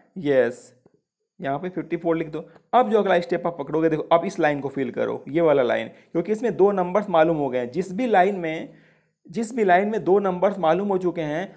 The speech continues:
उसमें थर्ड नंबर को फाइंड करना बहुत ईजी है। What you have to do, आप उन दो नंबर्स को प्लस कर दो, ठीक है, और वन फिफ्टी से माइनस कर दो, है ना? So let's see, यहाँ आपने फिफ्टी फ़ोर निकाल लिया था, ठीक है,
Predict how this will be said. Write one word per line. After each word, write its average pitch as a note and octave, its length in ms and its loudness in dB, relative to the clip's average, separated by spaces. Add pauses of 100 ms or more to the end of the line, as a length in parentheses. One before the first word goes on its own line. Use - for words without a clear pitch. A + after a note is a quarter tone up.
(140)
उसमें G3+ 320 -4
थर्ड F3+ 340 2
नंबर F3+ 340 0
को G#3+ 140 -2
फाइंड F3 340 0
करना F3 280 0 (120)
बहुत E3 260 4
ईजी C3+ 240 -6
है। B2+ 220 -8 (300)
What E3+ 180 6
you G3 80 4
have F#3+ 140 4
to F#3+ 120 2
do, A#3 160 2 (360)
आप G#3 260 0
उन F#3+ 160 -4
दो F3 240 4
नंबर्स F3+ 440 0
को G#3+ 200 2
प्लस E3+ 280 4
कर F#3+ 160 0
दो, G#3+ 420 -2
ठीक F#3+ 140 -4
है, C4 140 0 (280)
और D#3 100 2
वन F#3 160 0
फिफ्टी F3+ 300 2
से A3 100 -2
माइनस G#3+ 340 -4
कर G#3 180 -4
दो, G3 140 -2 (320)
है C4 80 -8
ना? D4 120 -6 (360)
So F3 80 0
let's G3+ 220 0
see, A3+ 120 -6 (380)
यहाँ E3+ 160 2
आपने F#3 220 -2
फिफ्टी F#3 280 -4
फ़ोर F#3+ 200 -4
निकाल D#3+ 300 0
लिया B2 260 0
था, B2+ 180 -6 (500)
ठीक G#3+ 120 -6
है, G3+ 100 0